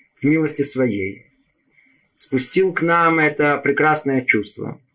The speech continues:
и не пропустил никого, я уже делал много раз исследования и просил всех, э, поднять руки,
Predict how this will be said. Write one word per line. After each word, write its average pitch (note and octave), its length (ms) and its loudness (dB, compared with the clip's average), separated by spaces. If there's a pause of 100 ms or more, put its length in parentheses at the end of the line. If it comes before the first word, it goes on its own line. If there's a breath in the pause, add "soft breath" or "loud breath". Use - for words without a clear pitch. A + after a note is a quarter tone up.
(260)
и C#3 80 0
не D3+ 100 4
пропустил D#3 580 0
никого, D#3 640 2
я D3 140 4
уже C#3 180 2
делал D#3 260 2
много D3+ 300 0
раз D#3+ 480 0
исследования C#3 920 2 (140)
и C3+ 100 2
просил D3 400 0
всех, D#3+ 480 0
э, C#3 500 2
поднять D3 420 0
руки, D3 540 0